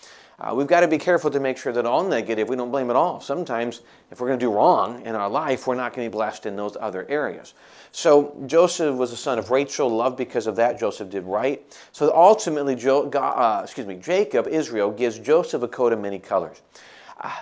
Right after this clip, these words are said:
there's a lot read into this. Um, a lot put into it. What, really what it simply comes down to is it showed that Joseph was favored. All the other clothes that people would wear were very bland colors. They were shepherds.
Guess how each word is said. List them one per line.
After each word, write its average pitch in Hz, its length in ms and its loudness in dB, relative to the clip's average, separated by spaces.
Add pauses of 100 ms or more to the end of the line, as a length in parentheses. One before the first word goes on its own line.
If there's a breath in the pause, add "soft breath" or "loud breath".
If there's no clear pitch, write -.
there's 143 160 -4
a 160 60 4
lot 175 340 6
read 160 220 4
into 160 340 0
this. 139 600 2
Um, 104 460 -2 (520)
a 120 60 -6
lot 117 220 0
put 110 160 -2
into 107 400 -2
it. 110 80 0
What, - 360 -2
really 190 360 4
what 143 140 4
it - 60 -2
simply 123 280 -4
comes 104 200 -8
down 101 340 -8
to 98 220 -6
is 98 280 -4
it - 160 -12
showed 127 240 0
that 151 80 2
Joseph 117 360 -4
was 101 100 -10
favored. 90 420 -6 (360 loud breath)
All 185 300 8
the 160 160 6
other 113 340 4
clothes 104 600 0
that 104 180 -6
people 107 300 -8
would 98 120 -4
wear 95 240 -2
were 98 100 -4
very 113 200 -2
bland 107 580 -4
colors. 101 440 -2
They 95 80 -4
were 92 100 -6
shepherds. 117 560 -4